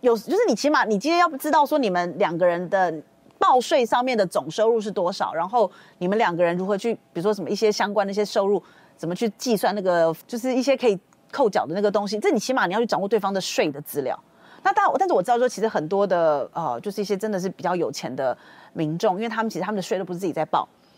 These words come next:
可能是请会计师或者请其他的，他的可能理专帮他去处理。但是这个时候，我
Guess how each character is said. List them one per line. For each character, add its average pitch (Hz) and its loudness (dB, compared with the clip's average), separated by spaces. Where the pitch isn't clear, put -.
可 - -6
能 175 -4
是 214 -6
请 - -8
会 180 -2
计 180 -8
师 165 -4
或 185 -6
者 175 -4
请 - -10
其 156 -10
他 165 -2
的， 160 -2
他 180 -4
的 165 0
可 156 -10
能 139 -6
理 135 -6
专 156 -2
帮 170 -2
他 175 -4
去 175 -6
处 165 -4
理。 - -16
但 277 0
是 285 0
这 320 -2
个 - 4
时 - 0
候， 247 2
我 185 2